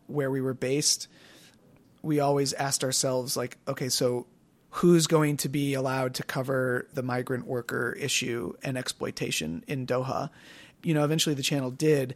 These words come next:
And you could argue that they would allow the occasional piece about workers in, in Qatar to sort of satisfy critics while never actually allowing, you know, for example, there would not be investigative reports about the Qatari royal family in Qatar.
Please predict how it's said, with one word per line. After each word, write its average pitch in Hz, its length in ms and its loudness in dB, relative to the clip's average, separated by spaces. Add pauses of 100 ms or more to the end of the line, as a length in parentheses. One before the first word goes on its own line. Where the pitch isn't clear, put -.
(400)
And 220 240 10
you 262 120 6
could - 160 4
argue 160 360 6
that 135 260 0 (580)
they 151 220 4
would 139 180 4
allow 135 440 4
the 131 180 0
occasional 127 800 -2
piece 127 240 0
about 131 300 2
workers 135 440 -2
in, 127 200 -6
in 127 140 -6
Qatar 127 480 -2
to 127 520 -2 (360)
sort 131 240 0
of 127 180 -2
satisfy 127 800 2
critics - 560 0
while 135 280 4
never 127 540 0
actually 131 400 0
allowing, 127 400 0
you 165 100 4
know, 143 120 4
for 151 180 2
example, 151 320 2
there 151 140 6
would 151 100 4
not 151 240 0
be 143 380 0 (420)
investigative 143 720 2
reports 127 400 -2
about 127 200 -4
the 156 60 -10
Qatari 131 340 0
royal 123 280 2
family 117 400 -2
in 101 80 -6
Qatar. - 300 -8